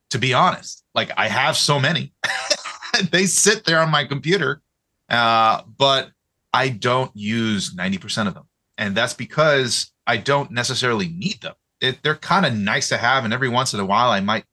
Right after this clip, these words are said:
pick and choose, and I have the luxury to do that. But at the core of my workflow, there are only a couple of key plugins that I really need to use, and the rest is just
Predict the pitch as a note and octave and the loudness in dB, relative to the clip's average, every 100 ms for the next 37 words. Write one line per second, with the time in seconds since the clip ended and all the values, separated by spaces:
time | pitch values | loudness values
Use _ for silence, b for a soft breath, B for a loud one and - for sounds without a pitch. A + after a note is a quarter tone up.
0 | _ B2+ - F#2+ - G#2+ A2+ F#2+ E2+ - | _ -6 -6 -6 -4 -4 -4 -4 -6 -10
1 | _ _ - B2+ G#2 G2 G2+ G#2 A2+ G2+ | _ _ -4 -2 0 0 0 0 -2 -2
2 | E2 F#2+ G#2+ B2 C3 - _ _ _ A2+ | -4 -4 -2 0 -2 -4 _ _ _ 0
3 | A2+ - _ _ - C3 - A#2+ _ - | 0 -2 _ _ -4 -4 -4 -16 _ -12
4 | - C#3 D3 D#3 D#3+ D3 _ A#2+ G#2 G#2+ | -2 2 4 4 4 0 _ -2 -2 0
5 | A2+ G#2+ F#2 G2+ - C3+ C#3 C#3 - - | 2 2 0 -2 -2 0 2 0 -6 -4
6 | G2+ G2 G#2+ G#2 F2 - _ _ D3 D3 | -2 -2 -4 -4 -4 -8 _ _ -4 -2
7 | D#3 C#3 - C3+ C3+ - A#2+ A#2 A#2 G2+ | -4 -6 -8 -14 -14 -4 -4 -2 -4 -6
8 | F2+ E2 E2 A#2 D3+ C#3+ D3 C#3 D3 C#3 | -6 -8 -8 -4 -2 -2 -4 -6 -6 -4
9 | D#3+ G3+ - - _ _ _ _ B2 A#2 | -4 -4 -8 -14 _ _ _ _ -2 0
10 | A#2+ A#2+ G#2+ G2+ A#2+ B2 - G#2 - A2 | 0 0 -2 2 2 0 -4 -6 -2 -2
11 | - - - | -2 -6 -12